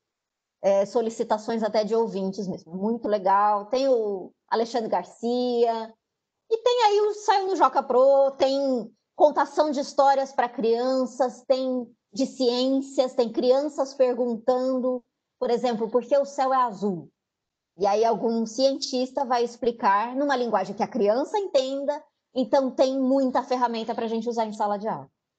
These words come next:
né? Ok. Agora eu queria falar um pouquinho sobre vídeo, e aí esse vídeo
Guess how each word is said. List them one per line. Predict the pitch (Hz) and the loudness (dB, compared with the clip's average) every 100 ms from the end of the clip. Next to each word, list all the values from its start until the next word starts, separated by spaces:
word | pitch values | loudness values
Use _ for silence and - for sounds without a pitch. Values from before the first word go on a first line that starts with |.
| _ _ _ | _ _ _
né? | 165 196 _ _ _ _ _ _ _ _ _ _ _ _ _ _ _ _ _ _ | -14 -14 _ _ _ _ _ _ _ _ _ _ _ _ _ _ _ _ _ _
Ok. | 208 226 - 175 156 _ _ _ _ _ _ _ _ _ _ _ _ | -4 -2 -2 -2 -4 _ _ _ _ _ _ _ _ _ _ _ _
Agora | 254 269 311 | 2 4 2
eu | |
queria | 311 302 | 0 -6
falar | 294 277 | 2 2
um | 262 | 2
pouquinho | 269 247 | -2 -4
sobre | 240 254 269 | 0 0 0
vídeo, | 214 240 233 233 359 381 - _ _ _ _ _ _ _ | -2 -2 -2 -2 -2 -2 -14 _ _ _ _ _ _ _
e | 247 | 2
aí | 254 247 254 269 277 269 - _ | 4 4 2 0 -2 -6 -14 _
esse | 254 285 - 330 | 2 2 0 -4
vídeo | 254 330 359 349 381 339 - | 0 2 2 0 -2 -2 -8